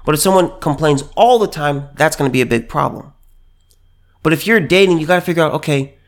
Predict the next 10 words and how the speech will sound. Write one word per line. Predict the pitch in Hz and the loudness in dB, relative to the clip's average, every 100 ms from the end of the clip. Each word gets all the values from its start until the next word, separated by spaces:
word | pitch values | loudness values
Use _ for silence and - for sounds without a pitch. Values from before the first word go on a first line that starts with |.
| _ | _
you | - | -4
gotta | 151 190 | 0 0
watch | 143 175 220 | 2 0 0
this | 147 - | -4 -8
person | 117 123 | -8 -6
because | 135 147 135 | -2 -2 -2
people | - 202 214 190 | -4 -2 0 -2
are | 151 139 | -4 -6
showing | - 190 180 | -4 -2 -2
you | 156 151 | -2 -6